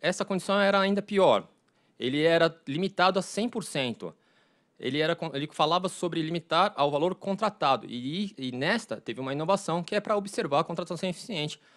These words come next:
Entendemos também que as-, dessa maneira conseguimos harmonizar com outras regulações normativas que temos na aneel, no caso que fala das contratações eficientes. Seguindo, é, também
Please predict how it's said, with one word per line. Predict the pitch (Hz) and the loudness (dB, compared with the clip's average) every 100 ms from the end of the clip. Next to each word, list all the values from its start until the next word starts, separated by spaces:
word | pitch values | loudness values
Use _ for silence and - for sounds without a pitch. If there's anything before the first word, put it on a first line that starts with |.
| _ - | _ -8
Entendemos | 160 147 151 165 | -4 0 0 -2
também | 196 156 151 | -4 -2 -2
que | 151 | 0
as-, | 143 - 135 | -2 -2 -4
dessa | 139 156 | -4 -4
maneira | 165 139 135 147 | -4 0 0 0
conseguimos | 151 139 - 127 131 147 151 _ | -2 -6 -8 -6 -4 -4 -6 _
harmonizar | - 160 190 170 123 143 170 - _ _ _ _ | -2 0 2 0 2 2 2 -4 _ _ _ _
com | - 160 151 | -4 0 0
outras | 160 156 156 | 0 -2 -4
regulações | 147 147 139 151 147 | 0 2 2 0 -2
normativas | 147 143 123 147 147 | 0 -2 -2 -4 -6
que | 135 | -6
temos | 127 123 131 127 | -4 -2 -4 -4
na | 135 | -4
aneel, | 156 135 175 _ _ - | 0 0 0 _ _ -14
no | 117 | -6
caso | 127 127 131 | 0 0 0
que | 131 131 | -6 -6
fala | 131 131 | -2 0
das | 131 - | 0 -2
contratações | 131 - 123 131 123 - - - | -6 -4 -4 -2 -2 -6 -16 -10
eficientes. | 113 123 - 131 95 - - - _ _ _ _ _ _ _ _ _ _ _ _ _ _ _ _ _ _ _ - | -10 -8 -6 -4 -6 -10 -20 -20 _ _ _ _ _ _ _ _ _ _ _ _ _ _ _ _ _ _ _ -20
Seguindo, | - 190 180 233 175 104 131 _ _ - | -2 2 6 8 8 2 -4 _ _ -4
é, | 143 139 135 135 135 - _ _ _ _ _ | 0 2 4 2 0 -4 _ _ _ _ _
também | 175 180 208 | 0 2 0